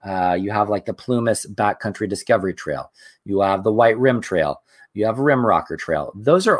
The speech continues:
always gonna be free. We're not gonna monetize and, and try to take money for what other people have done. Um, but going back to this route, the route itself will be free. For those of you that want all of the discovery points and waypoints,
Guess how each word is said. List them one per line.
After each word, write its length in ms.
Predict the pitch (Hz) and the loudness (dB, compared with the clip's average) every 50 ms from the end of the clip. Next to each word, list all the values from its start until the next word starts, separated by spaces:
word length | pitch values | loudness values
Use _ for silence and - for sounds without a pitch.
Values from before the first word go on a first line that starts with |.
| - - | 0 2
always 420 | 113 113 113 113 110 110 107 95 | 4 4 6 6 4 2 -2 -2
gonna 160 | 95 104 95 | -4 -6 -6
be 120 | 85 85 76 | -4 -6 -8
free. 240 | - - 80 76 76 | -8 -8 -8 -8 -6
We're 160 | 82 92 104 | -6 -4 -2
not 200 | 120 127 139 - | 0 -2 -2 0
gonna 160 | - 139 120 | 0 -2 0
monetize 920 | 107 98 95 90 98 101 101 101 - - - 101 95 95 95 92 90 82 | 0 0 0 0 0 0 0 -2 -6 -2 0 2 2 4 2 2 0 -4
and, 100 | 90 80 | -8 -12
and 160 | - 92 90 85 | -10 -10 -10 -8
try 220 | - - 107 104 | -4 -2 -2 -2
to 80 | 98 87 | -2 -4
take 360 | - - 101 98 92 85 - | -8 -6 -4 -4 -4 -4 -6
money 320 | 92 90 90 92 92 90 | -6 -6 -4 -4 -6 -6
for 140 | 85 - 92 | -8 -6 -6
what 160 | 87 90 87 | -4 -4 -6
other 260 | - 92 92 85 90 | -6 -8 -8 -8 -8
people 360 | 85 - - 92 - - 85 80 | -8 -6 -8 -8 -8 -6 -6 -6
have 120 | 82 78 - | -6 -8 -6
done. 240 | - 87 82 73 - _ _ _ - - - - - - - - - - | -6 -6 -6 -6 -10 _ _ _ -20 -20 -20 -20 -20 -20 -20 -20 -14 -8
Um, 360 | 92 95 95 92 92 87 - _ _ _ _ _ - | -4 -2 -2 -2 -2 -4 -6 _ _ _ _ _ -6
but 220 | - 117 123 117 | -2 -2 0 0
going 280 | - 151 175 208 220 156 | 2 2 2 2 2 2
back 300 | 135 139 131 131 - - | 2 2 2 0 -2 -4
to 80 | - 113 | -10 -6
this 320 | 107 113 147 165 - - | 0 2 2 2 2 0
route, 400 | - 104 98 85 80 82 85 - _ _ _ _ _ _ _ _ _ _ _ _ _ _ _ _ _ _ - | 2 2 4 4 4 2 2 0 _ _ _ _ _ _ _ _ _ _ _ _ _ _ _ _ _ _ -6
the 100 | 120 113 | -4 -2
route 320 | 113 127 147 156 170 160 | 0 2 2 4 4 2
itself 400 | 143 131 - - 127 120 110 - | 0 -2 0 4 4 4 4 2
will 100 | 113 107 | -2 -4
be 140 | 87 104 95 | -4 -4 -6
free. 340 | - - - 98 87 73 - _ _ _ _ _ _ _ _ _ _ _ - - _ _ | -6 -6 -6 -6 -6 -6 -10 _ _ _ _ _ _ _ _ _ _ _ -20 -20 _ _
For 180 | _ - 127 120 | _ -2 -2 2
those 300 | 113 135 147 160 156 160 | 6 6 6 6 4 0
of 120 | 156 123 | -2 0
you 200 | 131 135 143 147 | 0 0 0 2
that 220 | 139 135 107 90 | 2 2 2 0
want 280 | 101 101 107 117 127 123 | -2 -2 0 0 -2 -2
all 240 | - 117 117 117 120 | 0 0 0 2 0
of 140 | 113 101 98 | -2 -4 -6
the 80 | 101 | -10
discovery 640 | 85 92 85 - - - - 107 107 98 123 131 127 | -10 -10 -12 -14 -10 -6 -4 -4 -4 -2 -4 -4 -4
points 420 | 127 - 131 127 127 127 123 - | -6 -8 -8 -8 -8 -8 -10 -10
and 80 | 104 95 | -8 -4
waypoints, 640 | 92 101 104 110 - - - 131 131 139 139 - | -2 -2 -2 -2 -2 -4 -4 -4 -4 -4 -8 -12